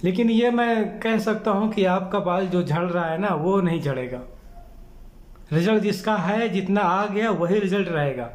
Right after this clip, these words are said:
उससे कम नहीं होगा। रिजल्ट और आगे जाएगा, यानी ग्रो करेगा, समझ रहे हैं?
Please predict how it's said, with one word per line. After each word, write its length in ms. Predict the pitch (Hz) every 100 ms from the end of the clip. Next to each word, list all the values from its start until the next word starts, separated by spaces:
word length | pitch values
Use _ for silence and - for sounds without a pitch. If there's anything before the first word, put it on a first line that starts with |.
| - - -
उससे 280 | 180 - 226
कम 220 | 220 214
नहीं 140 | 214
होगा। 280 | 208 214 226
रिजल्ट 400 | 202 185 208 214
और 400 | 185 208 262 - 160
आगे 300 | 170 185 185
जाएगा, 320 | 151 139 135
यानी 300 | 143 160 185
ग्रो 260 | 156 175 190
करेगा, 420 | 175 147 139 135 - - - - - - - - - - - - -
समझ 280 | - 160 185
रहे 140 | 196 160
हैं? 200 | 123